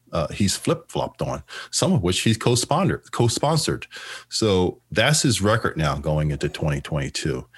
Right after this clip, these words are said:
And that's what we're going to present to the, the voters here,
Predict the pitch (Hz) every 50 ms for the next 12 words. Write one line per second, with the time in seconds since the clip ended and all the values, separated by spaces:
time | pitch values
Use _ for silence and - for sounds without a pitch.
0 | - - - - _ - 82 78 78 76 73 90 92 90 - - 90 80 - 73
1 | 82 80 78 82 78 78 78 - - 73 67 - - 85 85 80 - - - -
2 | 78 76 73 71 - 67 64 - - 78 73 80 82 82 78 76 - - 69 65
3 | 64 64 -